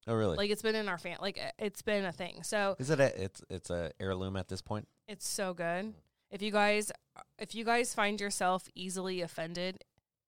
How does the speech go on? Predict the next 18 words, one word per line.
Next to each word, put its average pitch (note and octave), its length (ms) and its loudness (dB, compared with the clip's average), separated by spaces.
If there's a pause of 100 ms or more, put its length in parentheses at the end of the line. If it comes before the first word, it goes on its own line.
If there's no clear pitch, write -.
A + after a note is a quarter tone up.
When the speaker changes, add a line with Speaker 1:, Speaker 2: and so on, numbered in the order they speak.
(120)
Speaker 2:
which F3+ 460 -4
I G3 140 0
think A#3 260 -4
it's F#3+ 200 -4
easy, F#3+ 380 -6
I, G3 260 0
I, A3 280 2
I A#3+ 100 2
really A#3 380 0
think F#3+ 240 -6
this F3+ 140 -6
is F#3 140 -6
a, - 140 -6
a, F3 460 -4 (480)
<laughs> - 460 -8
a A3 100 -4
cultural A3+ 760 0
issue A#3 600 -2